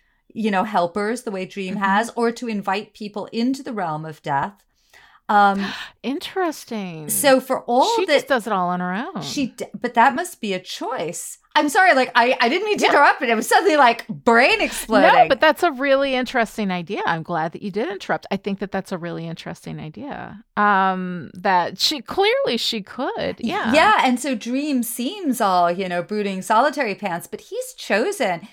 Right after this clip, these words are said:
Speaker 1: He's not so introvert as he makes himself out to be.
Speaker 2: He has absolutely created community in the dreaming. Now, again, the dreaming is a realm, right? And death is a transition.
Speaker 1: Oh, but
Speaker 2: So
Speaker 1: doesn't she
Speaker 2: maybe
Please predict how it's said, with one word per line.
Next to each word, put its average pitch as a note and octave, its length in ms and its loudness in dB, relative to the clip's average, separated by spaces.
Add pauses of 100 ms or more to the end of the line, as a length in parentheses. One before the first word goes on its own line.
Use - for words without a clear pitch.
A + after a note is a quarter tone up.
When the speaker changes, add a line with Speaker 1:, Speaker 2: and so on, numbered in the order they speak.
(120)
Speaker 1:
He's A#4+ 440 -4
not F#3+ 400 2
so B3 160 -2
introvert G#3 800 -2
as F#3+ 160 -6
he A3 100 -4
makes G3 240 -6
himself G3+ 400 -4
out E4+ 240 -2
to A#3+ 80 -8
be. - 280 -14 (880)
Speaker 2:
He C4 120 2
has C4+ 220 6
absolutely A3 720 -2
created F#3+ 380 -6
community F3 520 -4
in D#3 120 -8
the D3 60 -6
dreaming. A3 340 0
Now, G#3 140 2
again, D#4 260 2
the A#3+ 80 0
dreaming C#4 400 -4
is F#3+ 120 0
a F3+ 60 -2
realm, F3 540 -2 (160)
right? F#3 360 0 (220)
And G3+ 220 2
death A#3+ 360 2
is G3 160 0
a F#3+ 60 -8
transition. F3 760 -8 (500)
Speaker 1:
Oh, B3+ 180 2
but G3+ 340 6
Speaker 2:
So - 20 2
Speaker 1:
doesn't G3 280 4
she A#3+ 120 2
Speaker 2:
maybe F#4+ 40 6